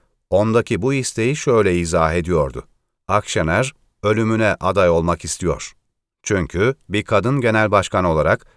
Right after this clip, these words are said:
kadınlardan yüksek oy alacağına ve bazı anketçilerin İyi Parti'nin oy oranını yüzde on sekiz yirmi arasında göstermesine ciddi ciddi inanıyor.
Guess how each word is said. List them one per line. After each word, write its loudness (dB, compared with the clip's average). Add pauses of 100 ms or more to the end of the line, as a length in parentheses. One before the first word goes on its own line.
(140)
kadınlardan 2
yüksek -2
oy 6
alacağına 2 (400)
ve 2
bazı 2
anketçilerin 0 (320)
İyi -4
Parti'nin 0
oy 2
oranını 0 (360)
yüzde 2
on 0
sekiz -2
yirmi -2
arasında 0
göstermesine 0 (260)
ciddi -2
ciddi -4
inanıyor. -4